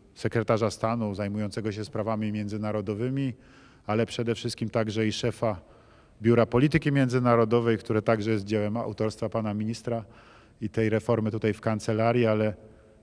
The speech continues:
przede wszystkim, y, kolegi, naukowca, bo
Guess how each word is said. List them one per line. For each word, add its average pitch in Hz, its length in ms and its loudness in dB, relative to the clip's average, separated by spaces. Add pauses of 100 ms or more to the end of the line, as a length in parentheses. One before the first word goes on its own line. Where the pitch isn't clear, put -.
przede 143 400 6
wszystkim, 139 720 -2
y, 117 760 -2 (1700)
kolegi, 139 680 4 (140)
naukowca, 131 840 0 (580)
bo 95 360 -8